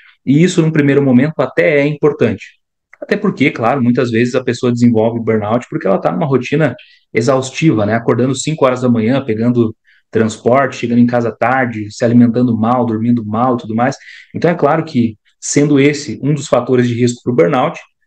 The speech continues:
além de outras coisas, como assédio moral, né,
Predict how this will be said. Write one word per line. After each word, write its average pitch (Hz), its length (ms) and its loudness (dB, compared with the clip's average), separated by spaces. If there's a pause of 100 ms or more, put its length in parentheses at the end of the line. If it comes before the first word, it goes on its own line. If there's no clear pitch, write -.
(120)
além 113 320 2
de 107 180 -4
outras 110 300 0
coisas, 131 320 0
como 101 380 -8 (320)
assédio 107 400 0
moral, 110 600 0
né, 110 300 0